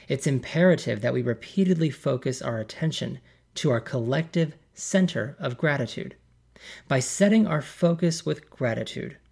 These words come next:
which is an episode in and of itself, if you scroll down the playlist just a bit, we are consciously centering our focus or our thoughts, our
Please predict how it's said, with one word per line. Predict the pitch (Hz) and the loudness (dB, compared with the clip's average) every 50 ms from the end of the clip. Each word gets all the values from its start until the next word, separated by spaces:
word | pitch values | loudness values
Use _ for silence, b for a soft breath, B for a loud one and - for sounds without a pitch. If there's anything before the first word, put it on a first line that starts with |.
| _ _ _ _ _ _ _ _ _ _ | _ _ _ _ _ _ _ _ _ _
which | - 143 127 | -2 0 0
is | 143 131 117 | 0 0 0
an | 131 131 | 0 -2
episode | - - - - 127 - - 123 120 117 - | -2 -4 -4 -4 -4 -2 0 0 0 -2 -2
in | - - 139 139 143 139 | -4 -4 -2 -2 -2 -2
and | - 139 123 120 117 113 | -2 -2 -2 -2 -2 -2
of | - - 123 113 | -2 -2 -2 -2
itself, | 117 - - - - - 180 135 110 110 - - | -4 -6 -8 -4 0 0 2 2 2 -2 -2 -4
if | 127 - - | -6 -4 -2
you | 123 117 120 120 B B B B B B | -2 -2 -2 -4 B B B B B B
scroll | B - - - 160 151 147 | B -8 -2 2 4 4 4
down | 135 143 135 123 | 4 4 2 2
the | 120 110 | 2 0
playlist | - - 151 156 151 135 110 104 110 - - - 185 | -2 -2 0 2 2 2 2 0 -2 -4 -8 -10 -10
just | 127 - 131 120 - - - | -6 -4 -2 -2 -2 -4 -6
a | 107 | -6
bit, | 98 113 107 139 170 - - B B B B B B B | -2 -2 0 0 -2 -2 -6 B B B B B B B
we | B 127 131 135 135 | B 4 4 4 4
are | - 131 127 123 123 | 2 2 2 0 0
consciously | 123 - - - 180 185 202 208 196 208 185 - - 143 135 | -2 -4 -8 -4 0 0 2 2 2 2 2 2 0 0 0
centering | 123 - - - 147 147 135 - - 143 139 135 131 - | 0 -2 0 0 0 0 0 -2 -2 -2 0 0 -2 -2
our | - 127 117 | -2 -4 -4
focus | 113 - - - 156 135 120 - 123 123 - - - - - _ - | -4 -6 -4 -2 -2 -2 -2 -4 -6 -8 -8 -10 -14 -16 -16 _ -4
or | 143 135 127 123 120 117 | -2 0 2 2 0 0
our | - 123 107 | -2 -4 -6
thoughts, | - - - - 113 110 - - - - - _ _ _ - - | -6 -4 -4 -4 -4 -4 -6 -10 -14 -16 -16 _ _ _ -8 -4
our | 127 123 120 120 113 117 - | -4 -2 0 0 0 -2 -4